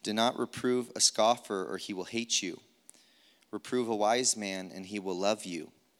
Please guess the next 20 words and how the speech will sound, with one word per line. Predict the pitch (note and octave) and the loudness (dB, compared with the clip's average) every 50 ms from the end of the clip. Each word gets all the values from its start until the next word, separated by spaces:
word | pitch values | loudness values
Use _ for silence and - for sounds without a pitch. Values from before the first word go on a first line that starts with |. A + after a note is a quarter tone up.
| _ - - - - _ _ _ - | _ -20 -20 -20 -20 _ _ _ -2
Give | A2+ A#2 A2+ | 0 0 2
instruction | B2 A#2+ A2 - - - - C3 B2 C#3 - - - D#3 D3+ D3+ D3+ C#3 | 2 2 2 2 2 4 4 4 4 4 4 2 2 2 0 -2 -4 -4
to | - - C3+ | -2 0 0
a | A#2+ G#2+ | 0 0
wise | G2+ G#2+ B2+ D3 D3 C#3+ - - | 2 2 0 2 2 2 0 0
man, | A2+ G#2+ G#2 G2+ G2 G2 | 0 0 -2 -2 -4 -4
and | F#2+ F#2 | -6 -6
he | G2+ A2+ A2 | -6 -6 -4
will | G#2 G#2 F#2+ | -4 -4 -4
be | F#2 G#2+ G2+ | -4 -4 -4
still | - - - A2 G2+ F2+ | -4 -2 -2 -2 -4 -2
wiser. | E2+ F#2 G2 G2+ G2+ G2 F2+ F2 E2 E2+ - - _ _ - _ _ _ _ _ | -2 -2 0 0 0 -2 -4 -6 -6 -10 -14 -18 _ _ -20 _ _ _ _ _
Teach | - - E3 E3 D#3+ - - - - | 2 4 4 2 2 2 0 0 0
a | A2 | 0
righteous | G#2 G#2 A2 A#2 A#2 - A2 - - | 0 0 0 0 -2 0 0 0 0
man, | - F#2 F2+ E2+ F2 F2+ - | 0 -6 -10 -10 -12 -14 -14
and | F#2+ F#2 F#2 | -14 -12 -10
he | G2+ G#2 | -8 -6
will | G2 G2+ G2+ - | -4 -4 -6 -6
increase | F#2 F#2 F#2 - - - A2+ A2 G2+ - - - - | -6 -10 -10 -10 -8 -6 -6 -4 -2 0 2 2 2